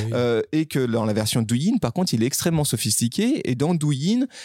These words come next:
Speaker 2: euh, euh, la plateforme monétise aussi certains champs de recherche. C'est-à-dire, tu peux acheter restaurant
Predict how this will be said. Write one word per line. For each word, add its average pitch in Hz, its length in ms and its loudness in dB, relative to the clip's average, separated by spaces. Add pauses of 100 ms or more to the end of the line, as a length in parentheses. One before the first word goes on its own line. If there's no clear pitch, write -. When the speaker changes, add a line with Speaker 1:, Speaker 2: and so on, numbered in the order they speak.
(160)
Speaker 2:
euh, 117 800 2
euh, 107 320 2
la 131 180 2
plateforme 175 640 -2
monétise 175 800 0
aussi 151 380 2
certains 131 340 0
champs 202 200 0
de 170 60 2
recherche. 156 560 0
C'est-à-dire, 101 240 0
tu - 140 -6
peux 127 180 2
acheter 160 360 -2 (240)
restaurant 120 640 0